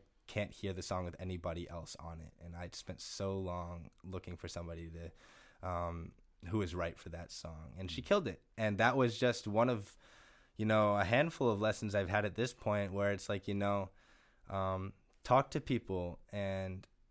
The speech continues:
Speaker 1: see what they're willing to do and how much they want to branch out. And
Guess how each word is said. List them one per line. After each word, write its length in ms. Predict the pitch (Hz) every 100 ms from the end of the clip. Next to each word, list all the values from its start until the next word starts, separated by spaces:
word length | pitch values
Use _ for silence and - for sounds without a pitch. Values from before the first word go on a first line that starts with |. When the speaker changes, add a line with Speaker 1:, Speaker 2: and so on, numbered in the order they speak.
| _ -
Speaker 1:
see 240 | - 120
what 140 | 113
they're 120 | 123 110
willing 320 | 107 107 107
to 120 | 107
do 480 | 95 104 123 143 165 -
and 560 | 107 101 101 98 95 - _ _ _ _ _ _ _ _ _ _ -
how 180 | 131
much 240 | 120 117 -
they 220 | 110 123
want 280 | 127 113 -
to 80 | 101
branch 440 | 95 92 87 -
out. 340 | 92 85 82 - - - _ _ _ -
And 640 | 98 95 95 92 90